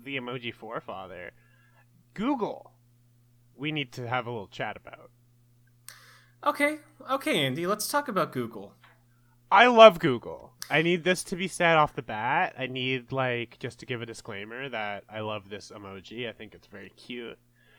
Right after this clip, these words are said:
Speaker 1: I like his little face. Um, I like its mittens. I also am looking at the bottom of it.
Speaker 2: Mm.
Speaker 1: And while I know it's supposed to be connected to the snow that's on the ground,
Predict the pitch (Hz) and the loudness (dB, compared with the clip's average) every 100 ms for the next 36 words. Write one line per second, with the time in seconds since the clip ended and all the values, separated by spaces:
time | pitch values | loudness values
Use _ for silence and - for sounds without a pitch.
0 | _ - 101 110 117 107 113 101 - 117 | _ -10 -8 -8 -12 -10 -8 -8 -6 -6
1 | 123 - - - _ _ _ _ 110 110 | -6 -12 -20 -20 _ _ _ _ -10 -8
2 | 107 107 95 82 78 _ _ _ 113 113 | -6 -8 -12 -20 -20 _ _ _ -10 -10
3 | 113 117 110 113 113 113 113 - _ _ | -10 -14 -12 -12 -12 -16 -18 -20 _ _
4 | _ - - 135 151 156 147 139 127 117 | _ -20 0 6 10 10 8 6 2 -2
5 | 110 - - 156 233 - 220 160 131 143 | -6 -8 2 6 6 4 4 4 2 -2
6 | 139 _ _ _ _ _ - 147 151 165 | -8 _ _ _ _ _ -4 -2 0 -2
7 | 156 135 110 131 123 107 82 - - - | -4 -6 -4 0 0 0 -10 -20 -20 -20
8 | _ _ _ _ - 123 127 127 117 110 | _ _ _ _ -16 -10 -6 -6 -6 -4
9 | 117 127 120 113 110 - _ _ - 143 | 0 0 0 -2 -6 -12 _ _ -6 2
10 | 156 156 151 165 254 226 - - 160 - | 4 4 2 2 2 0 -6 0 0 0
11 | 143 120 131 120 110 - 127 120 120 135 | -8 -6 -4 -4 -4 -4 -4 -4 -6 -6
12 | 107 120 - 110 107 117 117 110 107 127 | -6 -10 -8 -6 -6 -6 -6 -8 -8 -10
13 | 107 87 82 90 107 | -10 -12 -12 -12 -14